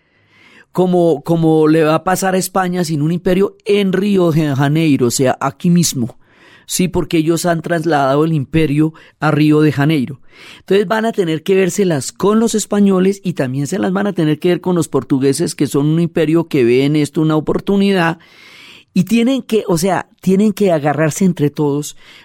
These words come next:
por federalistas, centralistas, contra los realistas, y después tienen que vérselas con el Brasil. Es muy complicado el proceso al sur.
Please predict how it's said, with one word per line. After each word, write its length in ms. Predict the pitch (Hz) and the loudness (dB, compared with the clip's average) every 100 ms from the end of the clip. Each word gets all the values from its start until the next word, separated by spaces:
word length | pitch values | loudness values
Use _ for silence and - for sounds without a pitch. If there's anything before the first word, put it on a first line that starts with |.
| - | -6
por 180 | 170 151 | -4 -2
federalistas, 800 | 165 151 143 139 131 - 147 | 0 0 0 -2 -6 -4 -6
centralistas, 720 | 151 135 127 127 127 - 139 - | -4 -6 -6 -6 -8 -6 -8 -4
contra 340 | 139 123 135 | -8 -4 -2
los 180 | 135 120 | -2 -4
realistas, 680 | 131 131 123 - 135 135 - | -6 -6 -10 -8 -8 -8 -2
y 140 | 160 | -2
después 320 | 147 - 135 | -2 -4 -6
tienen 220 | 143 147 151 | -4 -4 -2
que 120 | 190 | -2
vérselas 460 | 185 170 180 165 | -2 -2 -4 -4
con 160 | - 147 | -4 -4
el 100 | 131 | -4
Brasil. 420 | 131 127 - 180 - | -6 -8 -8 -6 -2
Es 140 | 156 | 0
muy 160 | 175 208 | 2 0
complicado 560 | 254 240 214 180 160 | -2 -2 -4 0 0
el 80 | 139 | 0
proceso 400 | - 123 127 - | -2 -8 -6 -6
al 40 | 143 | -4
sur. 280 | 147 - | -6 -10